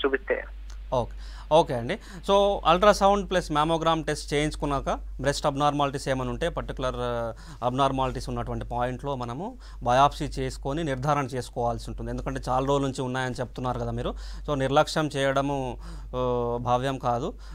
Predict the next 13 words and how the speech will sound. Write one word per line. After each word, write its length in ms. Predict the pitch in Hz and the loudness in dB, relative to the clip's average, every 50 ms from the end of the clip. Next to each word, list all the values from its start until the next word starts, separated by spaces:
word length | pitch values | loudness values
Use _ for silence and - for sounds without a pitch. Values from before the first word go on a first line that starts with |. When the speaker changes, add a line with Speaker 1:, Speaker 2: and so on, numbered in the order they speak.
| - - 151 | -8 -6 -4
Speaker 2:
So 60 | 123 | 0
కంపల్సరీ 600 | 135 131 143 139 175 175 156 - 165 165 196 220 | 0 0 4 4 4 4 6 4 4 4 4 2
మనము 400 | 170 156 147 143 143 139 131 117 | 0 0 0 0 0 -2 -2 -2
ఈ 120 | 135 135 | -2 -2
చెప్పిన 340 | 123 117 135 131 - 160 156 | -2 -2 -2 -2 0 0 0
టెస్ట్లు 380 | 147 - 143 135 - - 160 165 | 0 0 0 -2 -2 -2 -2 -2
ప్లస్ 240 | 151 143 131 - | 0 -2 -2 0
బయాప్సీ 400 | 131 123 123 131 139 139 - - | 0 2 4 4 4 4 2 -2
టెస్ట్ 320 | 131 - 131 117 - - - | -6 -4 -6 -8 -6 -8 -8
చేసి 180 | 127 - - | -8 -8 -8
కన్ఫర్మ్ 360 | - 127 131 113 - 120 113 110 | -6 -6 -6 -6 -6 -8 -8 -8
చేసుకోవాలండి 520 | 117 113 - - 113 101 92 - - - - | -8 -10 -10 -10 -10 -10 -10 -10 -10 -10 -10
మనం. 180 | - - - | -10 -8 -8